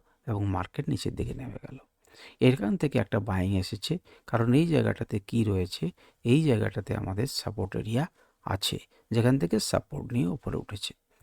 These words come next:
এই জায়গাটাতে কেন বন্ধ হলো, এই জায়গাটা থেকে কেন সাপোর্ট হলো? কারণ এখানে একটা ইনস্টিটিউশনাল লেভেল আছে, ইনস্টিটিউশনাল লেভেল আছে।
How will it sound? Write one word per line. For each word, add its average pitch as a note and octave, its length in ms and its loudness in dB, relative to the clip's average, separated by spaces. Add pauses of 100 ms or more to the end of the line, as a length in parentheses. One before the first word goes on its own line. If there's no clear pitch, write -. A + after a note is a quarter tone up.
(300)
এই G#3 180 8
জায়গাটাতে D3+ 480 4 (100)
কেন G#2 240 4 (100)
বন্ধ G2+ 380 2
হলো, - 360 -2 (180)
এই C3 180 4
জায়গাটা D#3 280 0
থেকে D#3 180 0
কেন A2 340 2
সাপোর্ট G2+ 420 0
হলো? - 280 -4 (300)
কারণ A2 180 4
এখানে G2+ 260 2
একটা G2+ 220 -2 (120)
ইনস্টিটিউশনাল B2+ 1040 0
লেভেল F2+ 380 0
আছে, - 260 -8 (720)
ইনস্টিটিউশনাল D#3 880 4
লেভেল - 360 -4
আছে। - 180 -16